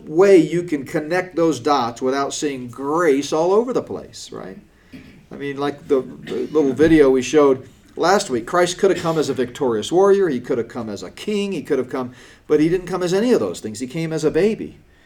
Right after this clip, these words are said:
Now, he's gonna come back as a king, uh, to be sure. Uh, but he appeared. What does this word appeared mean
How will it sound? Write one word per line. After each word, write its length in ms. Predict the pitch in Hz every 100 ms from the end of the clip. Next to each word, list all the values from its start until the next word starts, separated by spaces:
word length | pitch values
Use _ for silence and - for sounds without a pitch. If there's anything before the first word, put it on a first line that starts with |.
| _ _ -
Now, 80 | 135
he's 140 | 135
gonna 180 | 175 147
come 200 | 151 127
back 280 | 160 262 214
as 160 | 147
a 60 | 117
king, 400 | - 101 113 165 - - - -
uh, 380 | 113 113 104 107
to 120 | 131
be 160 | 120 117
sure. 540 | - 98 85 64 - _ - - _ -
Uh, 300 | 127 120 110
but 400 | 131 147 135 - _
he 260 | 175 180
appeared. 680 | 180 156 151 - 196 151 107
What 160 | 131 226
does 160 | 233
this 160 | 180 170
word 220 | 156 160
appeared 760 | 135 - - 185 180 143 123 120
mean 480 | 139 139 101 87